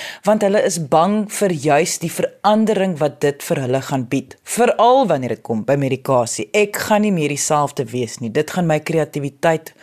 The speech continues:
wegneem van my." Mense besef nie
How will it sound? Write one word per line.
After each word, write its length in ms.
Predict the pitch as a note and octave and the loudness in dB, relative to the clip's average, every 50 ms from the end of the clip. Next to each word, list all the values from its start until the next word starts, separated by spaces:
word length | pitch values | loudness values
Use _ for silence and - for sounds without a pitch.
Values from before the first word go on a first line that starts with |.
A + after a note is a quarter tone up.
| - - - _ _ | -20 -20 -20 _ _
wegneem 720 | - A#2+ A#2+ D#3+ D#3 D#3+ - - - D3 C#3+ C3+ C3+ C3 A#2 | -12 -4 0 2 2 2 0 -2 -4 -4 -2 -2 -2 -4 -6
van 240 | - - A#2+ A2+ G#2+ | -6 -6 -6 -6 -6
my." 240 | G2 E2+ - - _ _ _ _ _ - - - - - - - - - - - _ _ _ _ _ _ _ - | -6 -8 -10 -12 _ _ _ _ _ -18 -16 -14 -14 -14 -14 -16 -18 -20 -20 -20 _ _ _ _ _ _ _ -4
Mense 560 | E3 E3+ E3+ F3 E3+ F3 F#3 - - B3 A#3 | -2 0 0 2 0 0 0 0 0 0 2
besef 680 | G#3+ A#3 - - - - - G#3 G#3 G3+ - - - | 0 0 0 -2 -2 -2 0 0 0 -2 -4 -8 -6
nie 420 | C3+ A#2 A2+ A2+ C#3+ F3 A3 - | -4 -4 -4 -4 -6 -8 -12 -16